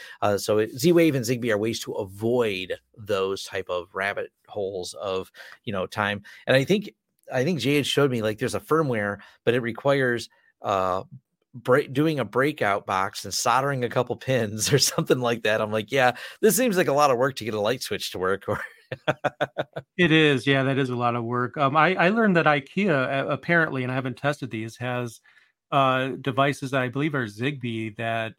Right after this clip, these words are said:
Speaker 2: you could have, like, a smart switch without installing it into your, into your,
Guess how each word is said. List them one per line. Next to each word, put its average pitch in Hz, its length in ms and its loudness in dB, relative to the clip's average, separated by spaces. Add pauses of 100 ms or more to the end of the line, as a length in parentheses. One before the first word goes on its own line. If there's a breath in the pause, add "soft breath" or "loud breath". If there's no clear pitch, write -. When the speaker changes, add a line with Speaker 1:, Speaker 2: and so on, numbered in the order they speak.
Speaker 2:
you 127 140 -8
could 120 120 -8
have, 127 200 -4
like, 120 140 -4
a 117 60 -6
smart 139 440 -2
switch 117 300 -10
without 139 500 -2 (500)
installing 139 600 0
it 120 240 -6
into 120 200 -6
your, 107 300 -8 (100)
into 127 200 -4
your, 113 280 -4